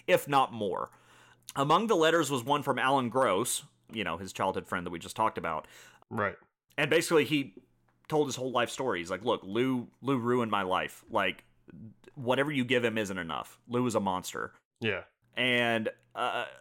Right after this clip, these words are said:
Speaker 1: another letter came from Lou's own cousin who had spent a, you know, invested money, and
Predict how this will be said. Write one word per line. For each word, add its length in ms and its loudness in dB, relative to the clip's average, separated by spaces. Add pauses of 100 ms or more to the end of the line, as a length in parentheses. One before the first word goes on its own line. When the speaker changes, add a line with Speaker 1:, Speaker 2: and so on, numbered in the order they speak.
Speaker 1:
another 340 2
letter 260 4
came 220 -4
from 220 -4
Lou's 180 2
own 160 -2
cousin 400 0
who 240 0
had 300 -2 (180)
spent 320 -2
a, 240 0
you 140 0
know, 120 0
invested 440 -2
money, 420 0
and 300 -4